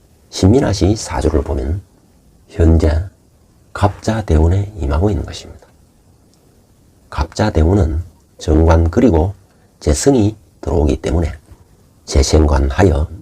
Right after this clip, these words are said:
관성이 임하게 되면 결혼에 대한 의지가 강해지는 것입니다. 신민아 씨 사주 원국에 남자의 별은 갑목인 것입니다. 이 갑목이 연간에 갑자로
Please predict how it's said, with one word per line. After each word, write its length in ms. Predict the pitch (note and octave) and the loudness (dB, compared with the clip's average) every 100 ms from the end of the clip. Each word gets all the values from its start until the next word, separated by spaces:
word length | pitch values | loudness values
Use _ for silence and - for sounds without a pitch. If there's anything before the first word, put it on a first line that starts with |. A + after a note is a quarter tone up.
| - _ | -20 _
관성이 640 | - D2 D#2+ B2 A#2+ F#2+ G#2+ _ _ _ _ | -4 -2 0 0 0 -2 -4 _ _ _ _
임하게 300 | D2+ C#2+ D2 | -8 -4 -4
되면 380 | C#2+ D2+ C#2+ D2 - _ _ _ _ _ _ _ _ - | -2 -2 -2 -4 -10 _ _ _ _ _ _ _ _ -4
결혼에 360 | C#2+ D2 D2 | 0 2 2
대한 260 | C#2 D2 E2+ | 2 0 0
의지가 480 | - G2 - B1+ - _ _ - | 2 2 2 0 -8 _ _ -14
강해지는 480 | D#2 D#2 G2+ D#2 | -4 0 0 -2
것입니다. 340 | F2 - - _ _ _ _ _ _ _ _ | -8 -14 -20 _ _ _ _ _ _ _ _
신민아 400 | - G2+ A#2+ D3 | -6 -2 2 2
씨 360 | F#2+ D#2 E2+ E2 - _ _ | 2 0 0 -2 -6 _ _
사주 460 | - - - D#2+ - | -10 -6 0 0 2
원국에 420 | E2+ B2 F#2 D2 - _ _ _ _ _ _ - | 2 4 2 0 -6 _ _ _ _ _ _ -6
남자의 480 | D2+ D#2+ D2+ C#2+ - | 0 2 2 0 -2
별은 520 | D2 F2 G#2+ E2+ F#2+ - _ - | -2 2 2 2 -2 -10 _ -10
갑목인 500 | - A2 C3 A2+ D2 | -2 0 2 2 0
것입니다. 440 | - - D2 - _ _ _ _ _ | -6 -10 -16 -18 _ _ _ _ _
이 140 | - D#2+ | -4 -4
갑목이 640 | - E2 G#2 B2 F#2 F#2 G2 - | 0 2 4 4 2 0 -4 -4
연간에 480 | D2+ E2 G#2+ D#2+ - _ _ _ _ | 0 2 2 0 -4 _ _ _ _
갑자로 640 | - F2+ - G#2+ E2+ C#2+ | -4 -4 0 2 2 0